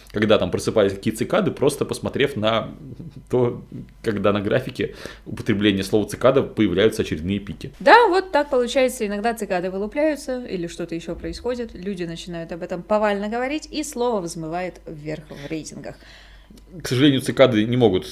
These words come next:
Speaker 1: оценить всю прелесть того, что не стали словом года. Но зато они, наверное, вкусно поели.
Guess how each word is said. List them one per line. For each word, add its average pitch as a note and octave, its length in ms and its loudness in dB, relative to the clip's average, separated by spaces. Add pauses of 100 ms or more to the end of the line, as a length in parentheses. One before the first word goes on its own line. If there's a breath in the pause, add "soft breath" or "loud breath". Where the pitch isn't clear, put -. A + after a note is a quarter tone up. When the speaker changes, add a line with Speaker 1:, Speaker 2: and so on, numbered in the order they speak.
Speaker 1:
оценить - 580 -4
всю - 160 -6
прелесть F#2+ 380 0
того, F2+ 200 2
что - 140 -2
не G#2+ 80 0
стали G2+ 220 4
словом G2+ 400 2
года. D#3 320 2 (800 loud breath)
Но C#3+ 80 0
зато C#3+ 160 0
они, A2 300 0
наверное, G2 260 -2
вкусно - 260 -10
поели. E2+ 320 -4